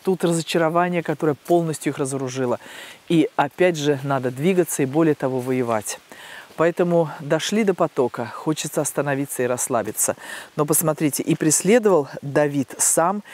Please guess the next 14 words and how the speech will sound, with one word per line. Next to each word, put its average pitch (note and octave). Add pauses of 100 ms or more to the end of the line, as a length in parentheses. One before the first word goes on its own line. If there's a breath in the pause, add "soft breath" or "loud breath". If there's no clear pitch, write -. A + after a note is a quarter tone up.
(240 loud breath)
и F3
четыреста F3
человек. C3 (340)
Двести D#3+
же D#3
человек B2
остановились C#3
потому, C#3 (320 loud breath)
что -
были G3+
не F#3+
в -
силах B2+
перейти B2+